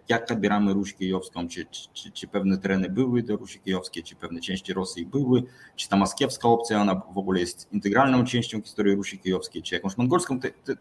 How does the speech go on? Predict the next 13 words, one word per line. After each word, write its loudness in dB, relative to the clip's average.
te 4
debaty 6
idą 6
chyba 4
od 0
dziewiętnastego 0
wieku 2
i 2
w -2
ukraińskiej 0
historiografii, 0
w -4
rosyjskiej -4